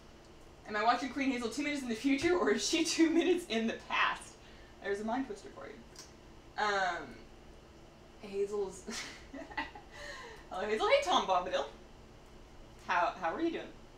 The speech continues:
How's your, how's your, cabin's not the right word. Forest house. Okay, so that's gonna be heating until it's melted and blended.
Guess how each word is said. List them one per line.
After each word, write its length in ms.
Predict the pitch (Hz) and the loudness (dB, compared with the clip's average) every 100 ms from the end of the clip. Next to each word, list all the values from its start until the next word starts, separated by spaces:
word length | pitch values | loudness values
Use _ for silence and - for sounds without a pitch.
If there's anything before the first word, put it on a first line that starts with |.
| - - - - - - | -18 -16 -16 -20 -20 -10
How's 220 | - 185 | -8 -6
your, 180 | 220 233 | -6 -6
how's 220 | - 185 196 | -6 -6 -6
your, 140 | 392 381 - - - - - | -8 -8 -16 -18 -18 -20 -2
cabin's 340 | 370 381 233 185 | 6 8 6 0
not 120 | 170 | -4
the 60 | 156 | -4
right 120 | - | -6
word. 180 | 151 - - - - - - - - - | -8 -10 -16 -16 -16 -18 -20 -20 -20 -6
Forest 400 | - 359 202 - | 6 8 8 4
house. 280 | - - - - - - 233 | -6 -8 -16 -18 -20 -4 0
Okay, 160 | 220 - | 0 -4
so 160 | - | -6
that's 260 | 214 269 339 | 2 2 2
gonna 140 | 302 285 | -2 -2
be 60 | |
heating 500 | 269 226 185 180 233 - - - - - - | -2 -2 -2 -4 -6 -10 -20 -20 -20 -14 -8
until 320 | 190 214 196 | -2 0 0
it's 140 | 190 | -2
melted 320 | 196 202 220 208 | -2 -2 -2 -6
and 80 | |
blended. 380 | 175 160 - 104 | -4 -6 -6 -10